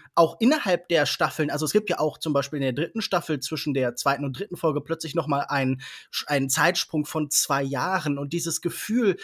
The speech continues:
wir sehen hier einen anderen, einen überzeitlichen, einen aus der Tagespolitik enthobenen Blick auf Geschichte, nämlich den der Raumfahrt, der Wissenschaft, die langfristig plant, die das Gefühl hat, „Okay,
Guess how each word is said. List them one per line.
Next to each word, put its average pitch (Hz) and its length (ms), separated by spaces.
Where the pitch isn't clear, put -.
wir 160 160
sehen 240 260
hier 202 140
einen 160 240
anderen, 202 400
einen 147 220
überzeitlichen, 175 1200
einen 165 180
aus 160 120
der 147 160
Tagespolitik 202 840
enthobenen 170 640
Blick 240 360
auf 156 300
Geschichte, 151 640
nämlich 175 320
den 190 300
der 160 200
Raumfahrt, 196 600
der 143 140
Wissenschaft, 175 1080
die 170 60
langfristig 185 800
plant, 190 400
die 170 80
das 165 160
Gefühl 202 340
hat, 180 140
„Okay, 208 400